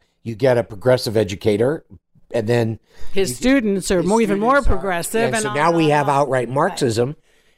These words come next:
Speaker 1: uh, cultural Marxism being taught. And that's, that's what we're being taught. They're being taught what to think, not how to think. I'm sure that's a little bit too trite to say, but it's true.
Speaker 2: No, no, I think that's ex-, nailed it.
Speaker 1: And,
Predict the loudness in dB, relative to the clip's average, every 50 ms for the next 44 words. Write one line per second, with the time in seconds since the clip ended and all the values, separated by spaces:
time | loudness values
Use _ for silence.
0 | _ _ -8 -2 0 0 0 0 -2 -4 -2 -2 -2 0 2 0 2 2 2 0
1 | -2 -2 -2 -2 -2 0 0 0 2 0 0 0 0 -4 -2 0 0 2 2 0
2 | -2 -6 _ _ _ _ _ _ _ -4 -2 -2 -2 -2 0 2 2 2 2 0
3 | -4 -10 -14 -14 _ -12 -2 -2 -2 -2 -2 0 -2 0 0 0 -4 -2 -2 -4
4 | -6 -6 -2 0 0 0 0 -2 -4 -4 -4 -4 -4 -4 -4 -4 -2 -4 -4 -4
5 | -2 -4 -4 -4 -4 -6 -6 -6 -8 -6 -6 -10 -10 -6 -6 -6 -6 -6 -4 -4
6 | -6 -6 -6 -12 _ _ _ _ _ _ -14 -12 -10 -6 -4 -2 0 0 0 -2
7 | 0 -2 -2 -2 -2 -2 -4 -6 -8 -10 -16 -14 -6 -4 -2 -2 -2 -4 -8 -8
8 | -2 0 2 2 2 0 -4 -4 -4 -8 -8 -4 0 0 0 2 0 0 -2 0
9 | 0 0 0 0 0 0 0 0 -2 -2 -2 -2 -2 -2 -4 -4 -6 -14 -12 -8
10 | -4 -2 -2 -2 -2 -2 -6 -8 -10 -12 -10 -12 -6 -2 0 2 2 4 2 2
11 | 2 2 0 0 -2 -4